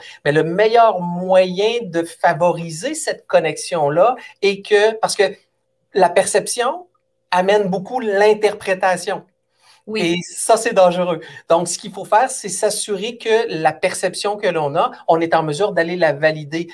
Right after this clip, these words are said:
Speaker 1: Donc, s'assurer que ce qu'on voit à travers nos lunettes, d'aller voir auprès du client s'il voit la même chose que nous. Donc, d'aller l'interroger, d'aller le connaître. C'est ce que je dis régulièrement en affaires. Notre rôle principal, c'est de mettre notre client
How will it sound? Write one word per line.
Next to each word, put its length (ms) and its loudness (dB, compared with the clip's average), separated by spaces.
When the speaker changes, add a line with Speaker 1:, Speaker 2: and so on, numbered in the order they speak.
Speaker 1:
Donc, 160 0
s'assurer 580 -2
que 200 -2
ce 160 -8
qu'on 180 4
voit 220 2
à 20 -4
travers 380 2
nos 100 -4
lunettes, 320 -2
d'aller 260 2
voir 540 2
auprès 240 0
du 120 -10
client 280 -2
s'il 200 -8
voit 140 0
la 120 2
même 180 -6
chose 260 -12
que 80 -10
nous. 240 -8
Donc, 160 2
d'aller 220 0
l'interroger, 580 -2
d'aller 240 0
le 100 -10
connaître. 460 0
C'est 160 -8
ce 80 -8
que 140 -6
je 140 -6
dis 340 -10
régulièrement 880 0
en 180 2
affaires. 520 0
Notre 300 -2
rôle 440 2
principal, 720 0
c'est 140 -4
de 100 -2
mettre 260 0
notre 300 -2
client 340 -2